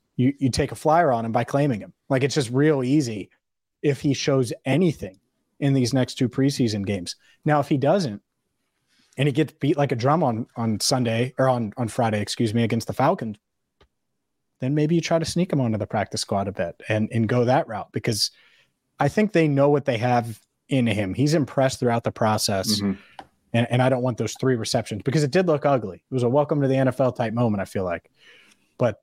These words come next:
Speaker 1: uh, I don't want that to, to sway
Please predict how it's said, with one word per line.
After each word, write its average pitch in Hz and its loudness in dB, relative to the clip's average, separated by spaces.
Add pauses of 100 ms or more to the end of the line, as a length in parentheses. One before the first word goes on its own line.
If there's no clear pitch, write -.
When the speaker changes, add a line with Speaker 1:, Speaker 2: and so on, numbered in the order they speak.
Speaker 1:
uh, 117 2
I 110 0
don't 135 2
want 123 0
that 117 -2
to, 101 -4 (840)
to 127 -2
sway 117 0